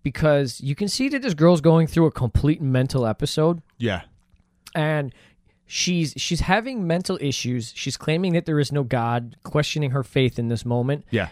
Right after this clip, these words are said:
Speaker 1: And you're still gonna try and forcefully push it upon her that there is a God.
Speaker 2: Yeah.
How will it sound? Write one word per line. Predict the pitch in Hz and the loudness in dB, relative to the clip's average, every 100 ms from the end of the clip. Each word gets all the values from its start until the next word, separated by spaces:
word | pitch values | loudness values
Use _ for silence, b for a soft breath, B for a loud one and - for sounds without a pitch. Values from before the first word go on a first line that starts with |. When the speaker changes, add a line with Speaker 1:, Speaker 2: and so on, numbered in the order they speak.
| B | B
Speaker 1:
And | 151 | -2
you're | 139 | -2
still | - - 165 | -2 2 2
gonna | 196 202 | 2 -2
try | - 180 165 | -2 -2 0
and | 147 113 | -2 -6
forcefully | - - - 165 180 - 185 180 | -18 -6 2 4 4 -2 -2 0
push | - 165 - | 2 0 2
it | 156 | -2
upon | - 147 147 | 0 0 0
her | 151 | 0
that | 139 127 | 0 -2
there | 127 | -2
is | 139 127 | -2 -2
a | |
God. | 123 113 120 185 - | -2 -2 0 -2 -4
Speaker 2:
Yeah. | 113 107 | -2 -2